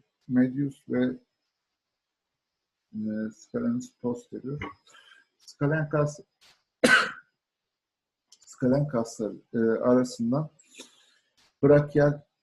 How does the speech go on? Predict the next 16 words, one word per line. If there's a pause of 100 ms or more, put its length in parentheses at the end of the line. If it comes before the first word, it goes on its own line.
plexus
dediğimiz (420)
servikal, (800)
e, (1120)
ve (340)
se-, (140)
servikal, (540)
e, (880)
beş
ve
T
bir
arasındaki (800)
sinir
uçlarının, (240)
e,